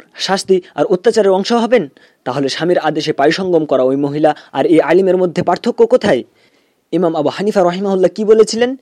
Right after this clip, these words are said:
তিনি বলেছিলেন, "সে যদি আমাকে শুধু ওয়াসিলের মসজিদগুলোর দরজা গুনতে বলে, আমি সেটাও করব না। যে কাজ করায় কোনো বাধা নেই, আমি তার জন্য সেটাও করব না, অন্য কিছু তো দূরের কথা।" এই হলো ইমাম আবু হানিফা। তিনি কি খারিজি ছিলেন? তাদের প্রশ্ন করুন। ইমাম আবু হানিফা খারিজি ছিলেন কিনা?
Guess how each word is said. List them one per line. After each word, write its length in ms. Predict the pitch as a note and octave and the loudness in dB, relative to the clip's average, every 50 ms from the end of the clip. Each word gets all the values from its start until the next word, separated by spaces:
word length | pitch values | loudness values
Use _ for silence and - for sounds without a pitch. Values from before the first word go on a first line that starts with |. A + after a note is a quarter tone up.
| _ _ _ _ | _ _ _ _
তিনি 120 | - D3+ D3+ | -4 -2 0
বলেছিলেন, 520 | C#3+ F3 F#3+ F#3+ F#3 - D#3+ F#3 G3+ G#3+ G#3 - _ _ | 2 2 2 2 0 0 0 0 0 -2 -4 -8 _ _
"সে 140 | - G3+ F#3 | -2 0 0
যদি 180 | F3+ G3 F3+ | 2 0 0
আমাকে 280 | E3 D#3 D#3 D3+ - D#3+ | 0 0 -2 -2 -4 -6
শুধু 260 | - F3 D#3+ D#3 D3 | -8 -4 -2 0 2
ওয়াসিলের 480 | C#3+ D3 D#3 F3 - G3 F3+ D#3+ D3+ C#3+ | 2 2 2 2 2 2 2 2 2 2
মসজিদগুলোর 640 | C#3+ D3 D3 - - - G3 F3+ F#3 F#3+ E3+ D#3 | 0 -4 -4 -4 -6 -6 -4 2 4 4 4 4
দরজা 340 | C#3+ E3+ F3+ A3 G#3+ G#3 F#3 | 4 4 4 6 4 4 2
গুনতে 240 | D#3 D3 C#3 C3 C3+ | 2 0 -2 -2 0
বলে, 280 | C3+ C#3+ C#3+ D3 D#3 D3+ - - - | 0 2 2 2 0 0 -6 -12 -8
আমি 120 | - D3 | -6 -4
সেটাও 240 | C#3+ - F#3+ A3 G#3 | -4 -2 0 0 2
করব 260 | - A3 A3+ A3 G#3 | 4 4 4 4 2
না। 160 | E3 B2 G2+ - _ _ _ _ _ | 0 -2 -4 -10 _ _ _ _ _
যে 160 | C3 B2 D#3 | -4 -4 -2
কাজ 220 | - - D3+ C3+ - | 0 0 0 0 0
করায় 260 | - D#3+ D3+ D3 C#3 | 2 2 2 2 0
কোনো 180 | - D3 C3+ | -2 -4 -4
বাধা 260 | C3 C#3 D3+ D3+ E3 E3 | 0 0 0 0 0 -4
নেই, 160 | D#3 D3+ D#3 - - - | -4 -4 -6 -8 -12 -10
আমি 140 | - D3 D#3+ | -4 -4 0
তার 180 | D3 E3+ E3 E3+ | 2 2 2 2
জন্য 180 | E3+ E3+ E3+ | 0 -2 -2
সেটাও 260 | D#3+ - A3+ G#3 G#3 F#3 | 0 2 2 4 4 4
করব 260 | G3 A3+ A3+ G#3+ A3 | 4 4 4 4 2
না, 180 | F3 B2+ A2 - - - _ | 0 0 -4 -8 -14 -16 _
অন্য 200 | - F3+ G#3+ A3 | -6 -2 0 0
কিছু 200 | F3+ F#3+ E3+ F3+ | -2 -2 -4 -4
তো 100 | F3 E3+ | -2 -2
দূরের 260 | D#3 D#3+ A3 A#3+ A3+ G3 | 0 2 4 4 4 4
কথা।" 320 | - D3 - - G#2 G2 - _ _ _ _ _ - | 2 0 -2 -4 -10 -16 -16 _ _ _ _ _ 0
এই 140 | F3 A3+ G#3 | 2 2 2
হলো 200 | D#3 F#3 F3 E3+ | 2 2 2 2
ইমাম 280 | D3+ D3+ D3+ C#3+ C#3 | 2 0 -2 -2 -2
আবু 140 | C#3 C#3+ C#3+ | -4 -4 -4
হানিফা। 420 | - - A#3 A#3 G#3+ - C3 G#2+ - - - _ _ | -4 -2 -2 0 0 -2 -4 -6 -8 -14 -20 _ _
তিনি 140 | - E3+ F#3 | -4 -4 -4
কি 120 | F3 G3 | -4 -4
খারিজি 380 | F3+ - - D#3+ F3+ F#3+ F#3 G3+ | -6 -4 0 0 0 0 0 -4
ছিলেন? 300 | - - A3+ A3+ A#3+ A#3 A3 - - _ | -4 0 0 0 0 -2 -6 -12 -8 _
তাদের 220 | E3 E3 E3+ E3 | -2 -2 -2 0
প্রশ্ন 280 | - B3 C4 - - A#3+ | 0 0 0 0 -2 0
করুন। 280 | - F#3+ D#3+ C3+ B2 - - _ _ - | 0 2 0 0 -2 -8 -14 _ _ -4
ইমাম 200 | D#3 E3 D#3+ E3 | -2 0 0 0
আবু 160 | D#3 D#3+ E3+ | -2 -4 -4
হানিফা 280 | D#3 G3 F#3+ E3+ E3 | -4 -4 -4 -4 -4
খারিজি 360 | D3 - - G#3 G3 F#3 D#3 C#3+ | -4 -2 -2 0 0 0 -2 -4
ছিলেন 260 | - E3 D#3+ D3+ D3 | -2 0 0 0 0
কিনা? 300 | C3+ D3 B2+ A2 - | 0 -2 -4 -4 -8